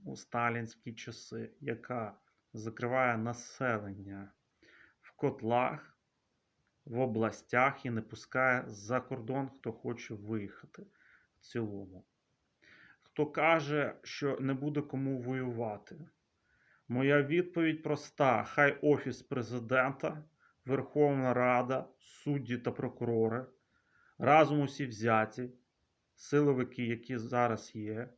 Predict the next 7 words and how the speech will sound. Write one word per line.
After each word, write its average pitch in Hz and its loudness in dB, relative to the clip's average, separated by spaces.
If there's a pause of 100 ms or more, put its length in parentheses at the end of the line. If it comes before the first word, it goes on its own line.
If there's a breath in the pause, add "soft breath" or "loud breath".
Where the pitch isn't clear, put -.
(460)
і 120 -2
воюють, 120 -2 (1000)
а 120 0
не 120 -2
сидять 131 -2
по 123 -6
кабінетах, 110 -6